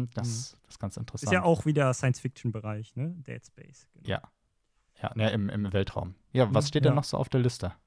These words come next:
Speaker 2: Genau, also ganz viel Resident Evil. Also auf Platz eins ist Resident Evil fünf, um direkt das vorwegzunehmen. Auf Platz zwei ist Resident Evil vier.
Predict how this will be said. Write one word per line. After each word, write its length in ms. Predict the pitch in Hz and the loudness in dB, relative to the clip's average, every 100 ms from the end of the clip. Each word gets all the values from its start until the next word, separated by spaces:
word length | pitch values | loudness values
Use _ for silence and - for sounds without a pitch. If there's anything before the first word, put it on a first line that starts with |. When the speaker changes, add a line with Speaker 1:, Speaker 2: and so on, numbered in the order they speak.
| _ | _
Speaker 2:
Genau, 180 | 156 160 | 2 4
also 180 | 139 139 | 4 4
ganz 180 | 160 202 | 2 2
viel 140 | 185 | 2
Resident 440 | 170 165 147 151 | 4 4 4 2
Evil. 240 | 151 139 120 | 2 0 0
Also 280 | 117 120 131 | 0 -2 -2
auf 120 | - | 0
Platz 200 | 135 - | -2 0
eins 260 | 139 180 | 2 2
ist 160 | 165 143 | 0 -4
Resident 480 | 143 147 147 135 139 | 0 2 2 2 2
Evil 240 | 143 135 | 2 0
fünf, 540 | 117 - 180 240 - - _ _ | -2 4 6 6 2 -16 _ _
um 100 | 139 | 0
direkt 320 | 131 131 - | 0 -4 -4
das 120 | 127 | -4
vorwegzunehmen. 800 | - 120 135 - 139 143 170 190 - | -2 -2 -2 0 2 2 0 -2 -6
Auf 200 | 127 - | -8 -6
Platz 360 | 123 123 - _ | -8 -8 -12 _
zwei 300 | - 131 143 | -8 -2 -2
ist 120 | 139 | 0
Resident 440 | 131 135 127 123 123 | 0 0 2 0 0
Evil 180 | 117 110 | -2 -6
vier. 420 | - 180 262 | -6 -6 -6